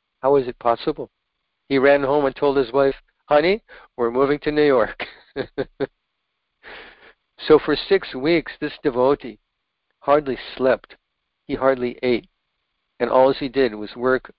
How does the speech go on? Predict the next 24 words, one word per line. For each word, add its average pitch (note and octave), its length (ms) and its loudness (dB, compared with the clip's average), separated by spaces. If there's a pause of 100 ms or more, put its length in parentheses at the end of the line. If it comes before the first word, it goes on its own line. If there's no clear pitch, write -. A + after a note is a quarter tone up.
on A2+ 100 -8
this A2+ 160 -2
construction A2+ 600 -4
project G#2+ 480 0 (640)
to A#2+ 100 -4
make B2 280 2
the B2 100 -8
temple A#2+ 420 -2
room, G2+ 240 -6 (480)
to B2 80 0
make B2 260 0
a B2+ 40 2
temple A#2+ 380 -2
room G#2+ 200 -4
for A2 120 -10
Srila A2+ 280 -4
Prabhupada G#2 440 -2 (240)
in A2 100 -8
this G2+ 220 -2
building. G2 360 -2 (1300)
When A2+ 120 2
Srila B2 300 2
Prabhupada A#2 320 2
arrived, G#2+ 520 0